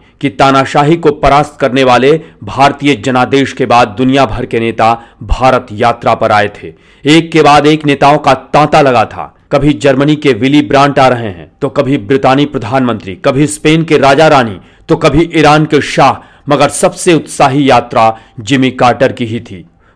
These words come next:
कोई ना माने इस बात को, लेकिन सत्य है कि स्वतंत्र भारत के अब तक के इतिहास में भारत की विश्व रंगमंच में उपस्थिति के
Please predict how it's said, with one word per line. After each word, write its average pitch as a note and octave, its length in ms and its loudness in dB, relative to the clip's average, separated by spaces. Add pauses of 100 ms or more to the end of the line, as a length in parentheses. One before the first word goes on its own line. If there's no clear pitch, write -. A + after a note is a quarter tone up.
कोई D3 140 2
ना D#3+ 220 2
माने E3 240 4
इस C3+ 180 -4
बात A#2 240 0
को, - 200 -12 (260)
लेकिन C#3+ 280 0
सत्य E3+ 420 -2
है G2+ 260 -6 (220)
कि D3+ 100 -2
स्वतंत्र D3+ 520 0
भारत C#3+ 440 0
के D3+ 60 0
अब - 220 -2
तक E3+ 180 0
के D#3 100 0
इतिहास C#3 520 0
में E2+ 160 -12 (300)
भारत D3+ 440 0
की D3+ 100 0
विश्व D#3 320 -2
रंगमंच C#3+ 500 0
में D3+ 100 0
उपस्थिति C#3 560 -4
के D3 300 0